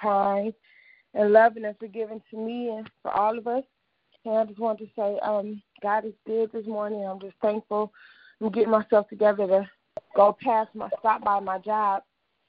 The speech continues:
then go to Yolanda's homegoing service, and then go back to work 'cause I couldn't get the day off. But, um, asking prayer for that family and, um, just praying for grieving families everywhere.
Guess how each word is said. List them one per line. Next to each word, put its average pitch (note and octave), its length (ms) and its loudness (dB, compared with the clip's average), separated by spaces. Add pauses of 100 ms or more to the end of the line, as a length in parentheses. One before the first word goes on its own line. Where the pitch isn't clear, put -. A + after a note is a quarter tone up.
(180)
then G#3+ 160 -8
go G#3+ 280 -2
to A#3 80 -6
Yolanda's G3 560 -2
homegoing A3+ 580 -2
service, F#3+ 340 -4 (440)
and A3 120 -2
then G#3 160 2
go G3 160 6
back A#3+ 320 2
to A3 80 -10
work F#3+ 300 -6
'cause G3 120 -16
I F#3 100 -2
couldn't F#3+ 360 -10
get G#3 140 -12
the G3 80 -12
day F#3+ 200 -2
off. G#3 260 -2 (920)
But, F#3+ 240 4
um, G#3 260 0 (1000)
asking G#3 360 6
prayer G#3+ 260 2
for G#3+ 100 -8
that G3+ 260 4
family G3+ 560 -2
and, G3 220 -2
um, F#3 260 -4 (340)
just A#3 220 0
praying G#3+ 300 4
for G3+ 100 -2
grieving G3+ 400 -2
families F#3+ 400 0 (120)
everywhere. G3 640 2